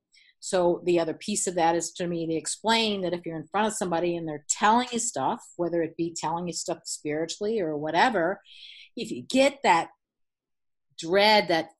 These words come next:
that fear, "I don't know why I don't like that person," um, it's because it's your senses trying to give you information.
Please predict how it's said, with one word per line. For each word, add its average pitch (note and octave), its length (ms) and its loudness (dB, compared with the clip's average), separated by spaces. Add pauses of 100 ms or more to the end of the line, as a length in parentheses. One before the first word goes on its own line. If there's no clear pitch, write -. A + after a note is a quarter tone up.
that F3+ 200 0 (120)
fear, G3+ 640 4
"I F#3+ 100 2
don't G#3 160 0
know F3 460 0 (360)
why G#3+ 300 6
I A#3+ 100 6
don't A3+ 220 0
like A#3+ 300 0
that E3+ 280 0
person," F#3 560 -2 (500)
um, E3 720 2 (400)
it's A3+ 220 4
because A3 580 2
it's G3+ 180 -4
your G3 80 -2
senses A3 640 0
trying E3+ 320 -6
to E3+ 100 -8
give D#3 200 -2
you D#3 80 -2
information. D#3 720 -4